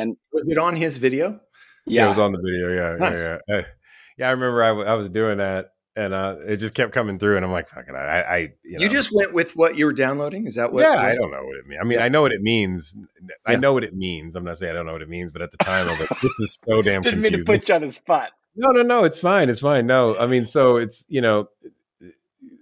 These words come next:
Speaker 3: what is truth, right? Number one, um, e-, everything has a, like, everything that we witness because it's not eternal isn't true, right?
Speaker 1: Ah.
Speaker 3: So it's like, if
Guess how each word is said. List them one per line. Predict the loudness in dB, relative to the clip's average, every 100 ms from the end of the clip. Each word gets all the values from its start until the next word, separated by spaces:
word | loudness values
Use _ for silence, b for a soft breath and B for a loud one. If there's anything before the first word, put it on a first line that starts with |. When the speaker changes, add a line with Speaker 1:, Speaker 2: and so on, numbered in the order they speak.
| _ _ _ _ _ -2
Speaker 3:
what | 4 4
is | 2
truth, | 0 0 0 -4 -2
right? | 0 -2 _ _ _ _ -8
Number | -4 -2
one, | 0 -2 -4 -8 -12 -8
um, | -4 -4 -6 -10 -14 -18 _ -4
e-, |
everything | -2 0 0 0 0
has | 0 -2
a, | -4 -2
like, | -2 0
everything | 0 0 0 0
that | 0
we | 0
witness | 0 -2 -2 -6 -6
because | -8 -2 -2 -2
it's | -4 -6 -12 -18 -20 _ _ _ _ _
not | -8 -6 -4
eternal | -6 -6 -2 0 -2 -6 -10 _ _ _ _ -6
isn't | -4 -4 -8
true, | -6 -6 -6 _ _ _ _ _ _ _ _ _ _ _ _ _ _
right? | -2 -2 -2 -10 -20 -10 -2
Speaker 1:
Ah. | 2
Speaker 3:
So | 4 2
it's | 0
like, | -2 -2
if | -4